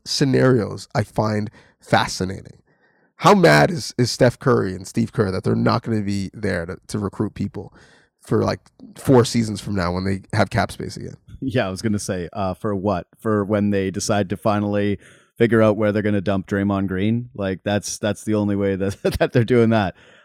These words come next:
Speaker 2: Um, yeah, I, you just gave me a topic for next week, so thank you for that. You just inspired a thought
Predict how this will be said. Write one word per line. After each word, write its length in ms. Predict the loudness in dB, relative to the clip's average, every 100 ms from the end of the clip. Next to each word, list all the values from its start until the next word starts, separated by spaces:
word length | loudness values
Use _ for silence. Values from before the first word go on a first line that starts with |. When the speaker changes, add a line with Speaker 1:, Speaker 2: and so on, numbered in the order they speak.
| -2
Speaker 2:
Um, 560 | 4 6 6 4 0 -2 -12 -18 _ _
yeah, 360 | 4 6 6 4 _
I, 240 | 4 6 8 6 6 4 2
you 120 | 2
just 160 | 2 2
gave 180 | 2 4
me 200 | 4 4
a 80 | 2
topic 480 | 0 0 0 -2 -2
for 160 | -2
next 260 | -2 -2 -4
week, 280 | -4 -4 -4
so 160 | -4
thank 260 | -4 -4 -6
you 60 | -6
for 140 | -4
that. 320 | -2 -2 -4
You 100 | -6
just 200 | -6 -6
inspired 460 | -8 -6 -4 -2 -4
a 40 |
thought 380 | -4 -2 -2 -2